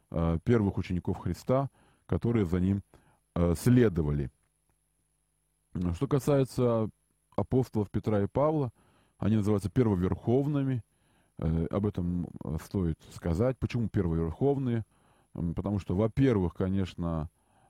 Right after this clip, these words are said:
э, апё-, апостол Пётр, как мы помним с вами, э, получил такую высокую оценку, э, своего исповедания, когда, э, Господь задал вопрос всем двенадцати: «За кого меня почитают люди?»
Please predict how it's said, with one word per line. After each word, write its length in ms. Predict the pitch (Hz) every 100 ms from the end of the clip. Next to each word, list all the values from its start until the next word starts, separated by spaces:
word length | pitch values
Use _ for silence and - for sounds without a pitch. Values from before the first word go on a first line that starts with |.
| -
э, 40 |
апё-, 480 | 82 80 90 - 110 -
апостол 460 | 104 120 - 101
Пётр, 340 | - 117 90 85
как 100 | 85
мы 160 | 92 - -
помним 480 | 123 123 98 85 78
с 120 | -
вами, 520 | 95 92 85 80 78 - _ _ _ _ -
э, 720 | - 85 82 80 78 78 76 -
получил 300 | 110 107 117
такую 240 | - 110
высокую 800 | 120 - 156 143 - 92 85 -
оценку, 760 | 98 - - 135 90 - - 69 _ _ _ _ _ _ _ -
э, 420 | 85 85 80 78
своего 320 | - 104 107 101
исповедания, 840 | - 104 90 80 92 120 143 131 _
когда, 540 | 104 98 95 87 82 - _ _ _ _ _ _ -
э, 960 | 82 82 80 78 78 76 76 60 60
Господь 380 | 90 104 - 123
задал 320 | 113 113 123
вопрос 340 | 117 139 135 -
всем 300 | - 147 98
двенадцати: 540 | 110 113 90 - 87
«За 120 | 85
кого 240 | - 123 147
меня 240 | 120 120
почитают 580 | 110 113 - 135 127 135
люди?» 480 | 165 180 95 76